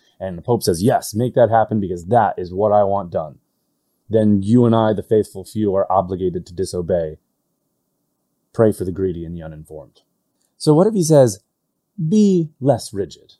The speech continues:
be flexible in your doctrines, accept more ways of thinking"? I mean, there's more ways to, you know, multiple ways to skin a cat, right? We can look at this religion problem in multiple ways. We don't care who the God is. We don't care what their beliefs are. We don't care how they get to Jesus Christ.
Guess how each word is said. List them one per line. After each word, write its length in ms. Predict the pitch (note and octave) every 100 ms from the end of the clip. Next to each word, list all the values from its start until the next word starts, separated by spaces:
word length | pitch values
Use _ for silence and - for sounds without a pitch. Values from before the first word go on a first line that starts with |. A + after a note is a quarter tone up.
| _ _
be 100 | G3+
flexible 600 | E3 C#3+ C3 - F#2 F#2+
in 60 | F2+
your 100 | E2+
doctrines, 500 | D#2+ D2+ - - -
accept 480 | E3+ - - G#3+ -
more 480 | C#3+ D3 C#3+ C3+ A2+
ways 340 | G#2+ A2 G#2
of 120 | F2 -
thinking"? 460 | F#2+ E2+ D2 C2+ D2
I 40 |
mean, 200 | A2 B2
there's 240 | D3+ D3+
more 360 | C#3+ F3 F#3 D#3+
ways 300 | C3+ C3+ A2+
to, 160 | - G2 - _ _ - -
you 140 | B2+
know, 200 | G2 C#2+ _ _ F3+
multiple 320 | F3+ D3+ C3
ways 200 | B2 A2+
to 80 | F#2+
skin 240 | - G2+
a 40 |
cat, 300 | E2+ B2 F2+
right? 220 | - G2+ G#2+
We 100 | C#3+
can 160 | C3
look 160 | B2+ B2
at 80 | G2+
this 140 | G2+
religion 400 | G#2 A2+ F#2+ F#2
problem 280 | F#2+ F2 F2+
in 120 | G#2
multiple 400 | C#3+ C3+ G#2 F#2+
ways. 260 | G2+ E2 -
We 60 |
don't 180 | C3+ -
care 200 | B2+ A2+
who 180 | B2+ A#2+
the 80 | G#2
God 280 | G#2+ G2+
is. 200 | G2+ G2
We 100 | F2+
don't 180 | C3+ A#2+
care 240 | - A#2 G#2+
what 220 | G#2+ A#2
their 140 | G#2+
beliefs 340 | F2+ G2+ G#2+ B2
are. 80 |
We 100 | A#2
don't 140 | E3+ D#3
care 140 | C3+
how 200 | A#2+ C3
they 200 | A#2 G#2+
get 340 | G2+ F2+ G2+ -
to 220 | - F#2
Jesus 280 | G2 F2+ -
Christ. 360 | F#2+ F2+ -